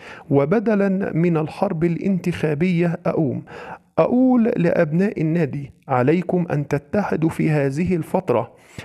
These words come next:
عليكم أن تتحدوا في هذه الفترة، يجب الابتعاد عن أي شيء أو التقليل من أي شخص أو رمز داخل نادي الزمالك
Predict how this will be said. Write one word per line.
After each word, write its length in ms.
عليكم 600
أن 180
تتحدوا 680
في 220
هذه 460
الفترة، 520
يجب 320
الابتعاد 800
عن 240
أي 240
شيء 380
أو 140
التقليل 640
من 180
أي 260
شخص 400
أو 260
رمز 360
داخل 480
نادي 280
الزمالك 640